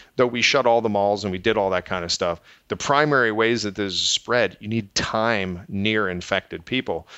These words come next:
So big sporting events where you're in close proximity, you're cheering and literally spitting out the virus as you're doing that, and you're there for three or four hours is not a great thing.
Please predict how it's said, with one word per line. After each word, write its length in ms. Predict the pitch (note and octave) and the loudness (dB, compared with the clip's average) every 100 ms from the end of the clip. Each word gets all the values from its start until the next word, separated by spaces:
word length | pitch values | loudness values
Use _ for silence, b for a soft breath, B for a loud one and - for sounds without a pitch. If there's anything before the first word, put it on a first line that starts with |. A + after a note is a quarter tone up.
| B B | B B
So 460 | - C3 A2+ G2+ - b b _ _ | 0 2 4 2 -4 b b _ _
big 180 | B2 A#2+ | -2 0
sporting 460 | - - A#2 B2 C3+ | -2 0 0 0 0
events 340 | B2 C3 B2+ | 2 0 -2
where 120 | - G#2 | -4 -4
you're 120 | G2 | -4
in 80 | F#2 | -4
close 300 | - A#2 - | -4 -2 -2
proximity, 560 | A2+ G2+ - A#2 A2+ G#2+ | -2 0 0 -2 -2 -4
you're 180 | F#2+ | -8
cheering 640 | F#2+ - - A#2 A2+ B2 A2+ | -2 0 2 0 -2 -2 -2
and 180 | G2 - | -4 -6
literally 320 | A2+ G#2+ G#2 | -6 -4 -4
spitting 500 | G2+ - - A2+ A2+ | 0 0 2 0 2
out 220 | A2 A2 - | 2 0 0
the 100 | G#2 | 0
virus 500 | G2+ G#2+ A#2 A#2+ A#2+ | 2 2 2 0 0
as 160 | G#2+ | -2
you're 120 | G2+ G2+ | -4 0
doing 320 | A2+ A#2+ A#2+ | 2 2 4
that, 260 | A#2+ B2+ - b b | 4 2 -2 b b
and 120 | A2 | -4
you're 120 | G#2 G#2+ | -2 0
there 200 | G2+ G#2 | 0 0
for 160 | G#2 | -6
three 300 | F#2+ - A#2+ | -8 -6 -2
or 80 | A#2+ | -2
four 380 | G#2 B2 A2 G2+ | -2 -2 -2 -2
hours 480 | A#2 G#2+ A2+ B2 G#2+ | 0 0 0 -2 -4
is 100 | G2 | -4
not 240 | G#2+ G#2 | 0 0
a 40 | G2+ | 0
great 340 | G#2 G#2+ - | -2 -2 -2
thing. 380 | - A2+ B2 | -2 0 -2